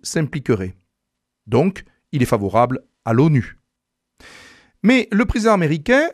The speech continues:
est également, euh, attentif à ce qui se passe dans le Pacifique. Or, la résistance japonaise reste extrêmement forte. Aussi souhaite-t-il voir l'Union soviétique entrer en guerre contre le Japon.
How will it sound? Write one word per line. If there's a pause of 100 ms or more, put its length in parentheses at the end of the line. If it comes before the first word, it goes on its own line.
est
également, (580)
euh,
attentif
à
ce
qui
se
passe
dans
le
Pacifique. (580)
Or, (140)
la
résistance
japonaise (600)
reste
extrêmement
forte. (600)
Aussi (300)
souhaite-t-il
voir (440)
l'Union
soviétique (180)
entrer
en
guerre (160)
contre
le
Japon.